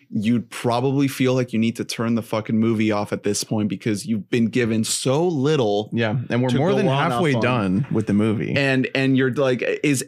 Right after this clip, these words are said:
Speaker 1: anything going to happen to latch me into this?" But for some reason, this movie,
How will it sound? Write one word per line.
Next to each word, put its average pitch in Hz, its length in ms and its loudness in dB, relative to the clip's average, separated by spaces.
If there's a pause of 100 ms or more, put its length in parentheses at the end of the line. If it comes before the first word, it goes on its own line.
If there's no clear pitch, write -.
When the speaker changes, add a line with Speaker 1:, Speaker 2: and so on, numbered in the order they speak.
Speaker 1:
anything 202 560 2
going 170 300 2
to 147 100 0
happen 131 540 -2
to - 160 -2
latch 117 480 -2
me 117 160 0
into 113 340 0
this?" 98 440 -2 (340)
But 127 500 -2 (640)
for 131 200 0
some 160 360 2
reason, 156 380 2
this 120 220 0
movie, 123 560 0